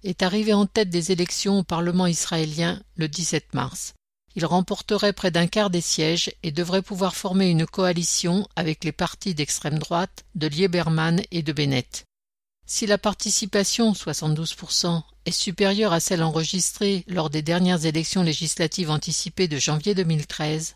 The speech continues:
la campagne entre guillemets sécuritaire de Netanyahou y est sans doute pour beaucoup.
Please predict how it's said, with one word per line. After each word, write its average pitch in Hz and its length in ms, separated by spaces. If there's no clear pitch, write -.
la 175 100
campagne 190 540
entre 156 160
guillemets 160 300
sécuritaire 180 840
de 135 100
Netanyahou 151 800
y 190 160
est 202 60
sans 185 200
doute 175 240
pour 147 140
beaucoup. 143 440